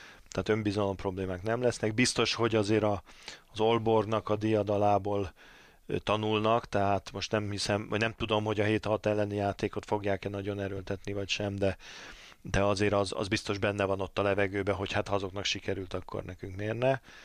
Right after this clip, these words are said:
De maximum annyit tudok elképzelni, hogy egy,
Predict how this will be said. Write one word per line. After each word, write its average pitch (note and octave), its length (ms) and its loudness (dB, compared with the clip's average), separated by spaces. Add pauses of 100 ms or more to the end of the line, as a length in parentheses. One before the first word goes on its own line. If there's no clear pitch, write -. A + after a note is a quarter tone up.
(540)
De G2+ 560 2 (1300)
maximum B2+ 440 2
annyit A2 180 0
tudok A2 220 0
elképzelni, G2+ 640 0
hogy G2 200 -4
egy, F#2+ 240 -2